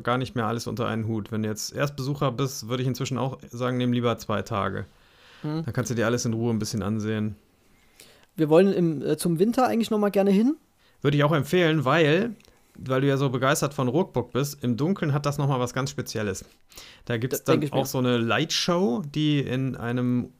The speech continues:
Speaker 1: regelmäßigen Abstand da kommt, wo dann die Wände angeleuchtet werden und dieser Zeppelin und sowas, das flackert dann alles, das ist total geil.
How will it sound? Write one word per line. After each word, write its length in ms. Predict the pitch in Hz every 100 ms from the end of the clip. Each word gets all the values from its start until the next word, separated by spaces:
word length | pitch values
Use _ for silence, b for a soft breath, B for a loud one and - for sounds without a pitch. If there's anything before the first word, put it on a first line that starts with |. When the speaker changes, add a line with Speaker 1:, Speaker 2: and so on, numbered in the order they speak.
| _ - -
Speaker 1:
regelmäßigen 640 | 131 139 135 131 127 127
Abstand 480 | 107 - - 123 123
da 60 | 117
kommt, 480 | - 135 180 -
wo 60 | 127
dann 120 | 117
die 120 | 110
Wände 200 | 110 156
angeleuchtet 480 | 131 143 135 139 123
werden 180 | 127 127
und 80 | 117
dieser 200 | 110 101
Zeppelin 420 | 165 143 151 147
und 100 | 127
sowas, 260 | 139 131 -
das 120 | -
flackert 340 | - 127 135
dann 120 | 120
alles, 240 | 95 120 -
das 120 | 101
ist 40 | -
total 320 | - - 98
geil. 280 | 92 87